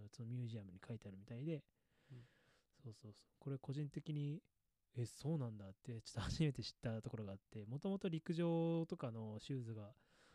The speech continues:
Speaker 1: 多いのかなって個人的に思ってたから、結構驚きだったね。
Speaker 2: 鬼塚喜八郎っ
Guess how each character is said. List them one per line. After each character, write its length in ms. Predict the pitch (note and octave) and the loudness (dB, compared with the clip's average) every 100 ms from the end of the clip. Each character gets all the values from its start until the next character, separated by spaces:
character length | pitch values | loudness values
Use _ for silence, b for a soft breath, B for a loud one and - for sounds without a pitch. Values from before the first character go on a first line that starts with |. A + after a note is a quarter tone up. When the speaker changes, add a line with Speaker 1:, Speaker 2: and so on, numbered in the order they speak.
| B - | B 2
Speaker 1:
多 160 | D3+ | 4
い 40 | C3+ | 4
の 100 | A#2+ | 2
か 100 | A#2 | 0
な 200 | A2+ A2+ | 2 0
っ 20 | |
て 140 | - | 0
個 100 | - | 2
人 180 | B2 B2+ | 4 2
的 160 | C3 B2+ | 0 0
に 80 | |
思 100 | C3 | 2
っ 40 | C3 | 0
て 60 | |
た 100 | - | -2
か 100 | A#2 | -6
ら、 300 | G#2 G2+ G2 G#2 | -4 -4 -4 -4
結 180 | D#3+ - | -6 -4
構 160 | G#2 | -2
驚 180 | G2+ G2+ | 0 0
き 140 | - | 2
だ 60 | A2 | -2
っ 20 | |
た 160 | - F#2 | -2 -6
ね。 200 | F2+ F2+ _ _ _ _ _ b b b b _ _ _ | -8 -10 _ _ _ _ _ b b b b _ _ _
Speaker 2:
鬼 200 | D3+ F3+ | -2 -2
塚 260 | A#3+ - A2+ | -2 -6 -8
喜 160 | - A#2 | -2 -2
八 280 | A#2+ - | -2 -2
郎 140 | A#2 | -2
っ 60 | A2+ | -2